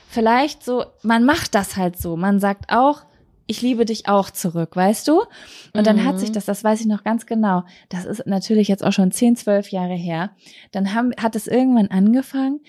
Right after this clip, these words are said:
Speaker 1: dass wenn der eine geschrieben hat, „Ich liebe dich“, der andere auch geschrieben hat, „Ich liebe dich“.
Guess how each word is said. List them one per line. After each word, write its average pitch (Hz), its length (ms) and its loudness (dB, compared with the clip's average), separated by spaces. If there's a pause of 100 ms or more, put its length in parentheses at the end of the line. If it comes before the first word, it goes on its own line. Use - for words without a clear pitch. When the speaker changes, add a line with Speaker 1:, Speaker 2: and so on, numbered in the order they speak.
(160)
Speaker 1:
dass - 180 -6
wenn 202 140 0
der 196 180 -2
eine 285 280 2
geschrieben 196 480 0
hat, 185 160 -2
„Ich - 180 -16
liebe 196 240 -2
dich“, 208 380 -4 (600)
der 202 140 -2
andere 233 460 -2
auch 247 260 2
geschrieben 180 460 0
hat, 175 160 -4
„Ich - 160 -10
liebe 170 240 2
dich“. - 420 -8